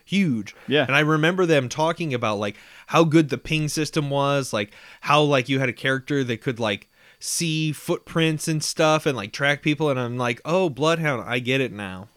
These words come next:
Speaker 2: Yeah, so, I mean, it, it kinda sucks that we, you know, didn't play this back then, but, man, I would have spent a lot of my life playing this game.
Speaker 1: Yeah.
Speaker 2: And I probably will now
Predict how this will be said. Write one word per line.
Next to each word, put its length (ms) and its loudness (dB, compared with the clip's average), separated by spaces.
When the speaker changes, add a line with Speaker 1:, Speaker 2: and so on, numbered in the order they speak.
Speaker 2:
Yeah, 300 0
so, 200 -4
I 60 0
mean, 220 -2
it, 100 -2
it 100 -4
kinda 280 -4
sucks 340 -6
that 120 -6
we, 260 -6
you 80 -6
know, 120 -2
didn't 220 -4
play 160 -4
this 140 -8
back 240 -2
then, 180 -4
but, 240 -4
man, 340 -4
I 140 0
would 140 -4
have 100 -6
spent 260 -8
a 80 -6
lot 800 -2
of 100 -4
my 140 -2
life 400 -4
playing 260 -6
this 120 -8
game. 160 -4
Speaker 1:
Yeah. 360 2
Speaker 2:
And 80 0
I 20 2
probably 300 4
will 240 0
now 400 0